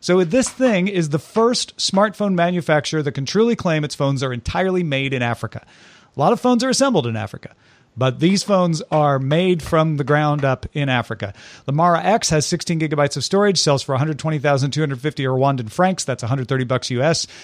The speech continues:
The Mara Z comes with thirty-two gigabytes of storage, and that one sells for a little more, a hundred seventy-five thousand seven hundred fifty Rwandan francs, about a hundred ninety bucks U S. Puts them a bit more expensive than the most popular brand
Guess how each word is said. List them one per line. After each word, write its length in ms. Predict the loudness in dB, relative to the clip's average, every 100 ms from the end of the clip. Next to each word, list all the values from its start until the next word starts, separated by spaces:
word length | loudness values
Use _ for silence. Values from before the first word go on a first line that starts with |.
| -12
The 80 | -4
Mara 260 | 0 2 0
Z 380 | 2 2 2
comes 240 | 2 -2 -2
with 120 | -6
thirty-two 580 | -8 -2 0 0 -2 -2
gigabytes 500 | -2 -2 -2 -4 -4
of 60 |
storage, 340 | -6 -4 -2 0
and 100 | 0
that 140 | 0
one 100 | 0
sells 240 | 0 -2 0
for 160 | -2
a 40 | -2 -6 -2
little 160 | 0 2
more, 240 | 2 2
a 40 |
hundred 220 | 2 0 2
seventy-five 560 | 0 0 0 0 0
thousand 320 | 0 0 -2
seven 320 | -2 0 0 -2
hundred 240 | -4 -8
fifty 540 | 0 2 2 0 -2 -2
Rwandan 500 | 0 2 2 0 -4
francs, 360 | -4 -4 -4 -4
about 180 | -2 0
a 40 |
hundred 220 | 0 -2
ninety 360 | -2 0 0 0
bucks 320 | -4 -6 -6
U 100 | -4
S. 240 | -4 -4 -8 -14 -20 -20 -2
Puts 180 | 0 4
them 100 | 2
a 60 | 2
bit 240 | 0 0
more 160 | 0 -2
expensive 720 | -2 -2 0 0 0 -2 -10 _ _ -4
than 300 | 0 0 0
the 200 | 0 0
most 400 | 2 0 -2 -6
popular 800 | -2 -2 0 -2 0 0 -2 -6
brand 680 | -2 0 0 0 -2 -4 -6